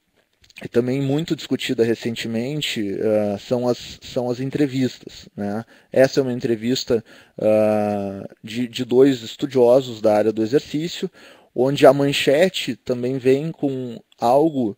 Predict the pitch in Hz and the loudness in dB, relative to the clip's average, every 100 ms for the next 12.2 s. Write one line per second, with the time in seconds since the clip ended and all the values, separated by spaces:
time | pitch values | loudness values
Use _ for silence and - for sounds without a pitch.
0 | _ 127 127 127 139 180 196 196 139 110 | _ -14 -8 -2 0 2 0 -2 -2 -2
1 | - - 110 110 107 101 104 - - - | -2 -2 0 0 -2 -6 -10 -12 -14 -16
2 | 50 65 60 - 117 117 82 110 107 98 | -12 -12 -12 -12 -10 -10 -10 -10 -8 -8
3 | 120 143 180 180 - 147 143 - - 151 | -4 -2 -2 -2 0 0 0 -4 -2 0
4 | 143 101 101 104 117 127 113 - - 113 | 0 0 -6 -4 -2 -2 -4 -6 -6 -6
5 | 117 117 - - 117 127 - 139 143 135 | -4 -6 -6 -6 -2 -2 -2 -6 0 4
6 | 123 117 135 156 165 - - - 135 117 | 4 6 4 2 -2 -4 -10 -10 0 6
7 | 113 107 98 92 _ _ - 120 - 127 | 8 6 0 -10 _ _ -6 -4 -4 -4
8 | 123 143 139 135 120 95 - - - - | -2 -2 2 4 4 0 -10 -20 -20 -18
9 | - 101 104 101 98 107 110 127 135 139 | -4 0 2 2 -2 -6 0 2 2 0
10 | - - _ _ 127 139 120 104 117 - | -8 -20 _ _ 6 6 6 2 -2 -2
11 | 120 131 147 - 123 - 123 120 123 123 | -4 -4 -4 -2 -2 0 0 4 6 6
12 | 120 | 2